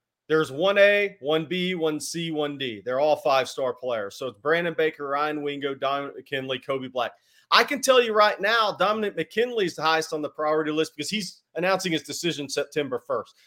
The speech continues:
So he's probably one A. Then it goes, I think, who's the next guy to commit on that list? Maybe Kobe Black, it goes to one B.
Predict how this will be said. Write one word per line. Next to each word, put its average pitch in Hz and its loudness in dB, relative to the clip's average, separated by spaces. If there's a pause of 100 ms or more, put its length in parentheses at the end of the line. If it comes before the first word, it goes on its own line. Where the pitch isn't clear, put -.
So 160 0
he's 214 2
probably 196 4
one 151 2
A. 110 -4 (400)
Then 185 4
it 220 4
goes, 190 6 (240)
I 151 6
think, 156 0
who's 202 -2
the 180 -4
next 170 0
guy 160 2
to 151 0
commit 143 -4
on 127 0
that 120 -6
list? 120 -8
Maybe 151 0
Kobe 151 -2
Black, 139 -2
it 135 -20
goes 139 -6
to 131 -8
one 123 -6
B. 107 -12